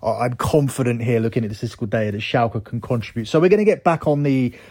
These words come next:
on the Bayern and over three point five goals here in this one. And given the fact that Bayern Munich haven't been scoring as many goals as normal as of late,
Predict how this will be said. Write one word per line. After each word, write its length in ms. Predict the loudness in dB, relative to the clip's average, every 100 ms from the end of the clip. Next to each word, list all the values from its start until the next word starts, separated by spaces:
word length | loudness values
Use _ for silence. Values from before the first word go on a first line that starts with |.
| -4
on 120 | 0
the 80 | 0
Bayern 640 | 2 2 2 2 0 -2 -4
and 140 | -4
over 260 | -2 -2 -4
three 220 | -4 -4
point 280 | -2 -4 -4
five 400 | -2 0 0 -2
goals 340 | -2 0 -2
here 240 | -4 -2 -2
in 240 | -2 -2
this 240 | 2 2 4
one. 300 | 4 4 0 -10 -20 -6
And 220 | -2 0
given 180 | 2 2
the 80 | 2
fact 300 | 2 0 0
that 160 | -2 2
Bayern 240 | 2 2
Munich 280 | 2 0 -2
haven't 360 | -2 0 0
been 100 | -2
scoring 400 | -4 2 4 4
as 80 | 2
many 200 | 2 2
goals 420 | 4 4 4 2
as 200 | -2 -2
normal 300 | 0 2 2
as 160 | 0 0
of 100 | 2
late, 280 | 4 4